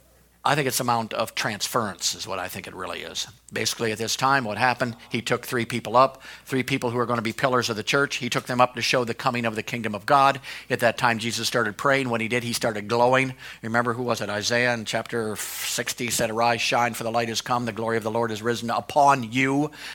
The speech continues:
What happened? The glory of the Lord arisen upon Jesus. In that time, he became glowing white. And Peter, James, and John were there. And, of course, they saw it, and they got all afraid about it. And, of course,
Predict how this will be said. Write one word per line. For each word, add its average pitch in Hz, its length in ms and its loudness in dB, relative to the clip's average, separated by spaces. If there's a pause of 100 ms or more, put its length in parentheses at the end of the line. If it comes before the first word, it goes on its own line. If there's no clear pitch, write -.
What 131 140 4
happened? 131 300 4 (160)
The 123 100 -4
glory 127 240 4
of 117 40 2
the 123 80 2
Lord 127 220 4
arisen 123 340 0
upon 120 380 0
Jesus. 135 460 0
In 127 40 -4
that 117 200 0
time, 123 220 0
he 123 100 -2
became 117 420 -2
glowing 123 520 2
white. 127 360 6 (320)
And 113 220 0
Peter, 123 240 0
James, 117 320 -2
and 120 80 -6
John 117 260 4
were 120 120 -2
there. 117 160 2
And, 113 80 0
of 110 100 -8
course, 120 220 -2
they 120 140 -2
saw 113 300 2
it, 117 100 0
and 107 220 -6 (220)
they 120 100 0
got 110 180 4
all 110 140 6
afraid 113 340 -2
about 113 280 2
it. 127 80 -4
And, 107 80 -10
of 104 60 -12
course, 110 280 -4